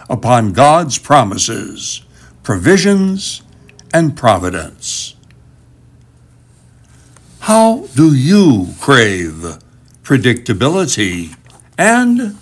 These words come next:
spontaneity? I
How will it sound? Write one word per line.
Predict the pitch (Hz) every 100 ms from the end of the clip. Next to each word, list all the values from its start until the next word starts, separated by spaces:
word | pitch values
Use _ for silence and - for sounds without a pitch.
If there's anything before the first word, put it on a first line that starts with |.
| - _ - -
spontaneity? | - - - 135 120 107 135 110 101 87 82 104 98 82 76 - - - _ _ _ _ _ _ _ - - - - _ _ _ _
I | 135 180 226 254 240